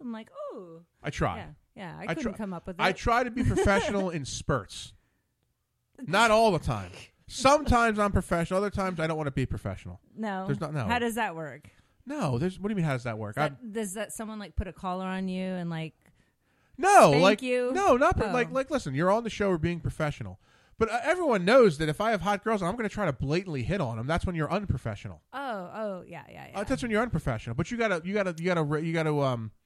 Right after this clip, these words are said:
Speaker 2: ride the line.
Speaker 1: I was
Speaker 2: Uh,
Speaker 1: thinking unprofessional of, like, me collaring you and, like,
Speaker 2: Yeah, I would never
Speaker 1: pulling
Speaker 2: let you
Speaker 1: you.
Speaker 2: do that.
Speaker 1: Oh, wow.
Speaker 2: No.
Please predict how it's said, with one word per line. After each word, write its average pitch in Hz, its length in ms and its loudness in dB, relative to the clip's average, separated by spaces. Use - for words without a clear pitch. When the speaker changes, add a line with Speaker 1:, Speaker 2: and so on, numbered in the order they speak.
Speaker 2:
ride 143 280 0
the 123 60 -6
line. 113 260 -6
Speaker 1:
I - 40 -4
was 294 140 -8
Speaker 2:
Uh, - 60 -10
Speaker 1:
thinking 233 180 -10
unprofessional 190 800 -10
of, 156 80 -18
like, 165 240 -16
me 175 120 -14
collaring 180 500 -12
you 170 200 -14
and, 160 200 -16
like, 151 220 -18
Speaker 2:
Yeah, 143 140 4
I 143 60 4
would 143 140 -2
never 123 200 -4
Speaker 1:
pulling 107 160 -6
Speaker 2:
let 190 60 -8
you 104 60 -8
Speaker 1:
you. 101 100 -6
Speaker 2:
do 98 60 -6
that. 92 160 -10
Speaker 1:
Oh, - 60 -18
wow. - 180 -18
Speaker 2:
No. 95 160 -14